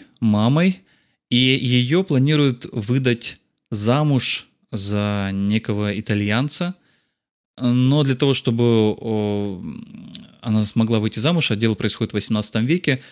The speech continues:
нужно было, чтобы написали её портрет. И один художник уже приезжал, и портрет написать не получилось.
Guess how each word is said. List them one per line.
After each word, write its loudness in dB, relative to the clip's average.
нужно 2
было, 2
чтобы 0
написали 2
её 0
портрет. -6
И 0
один 2
художник 2
уже 2
приезжал, 2
и -6
портрет -2
написать 0
не 2
получилось. -2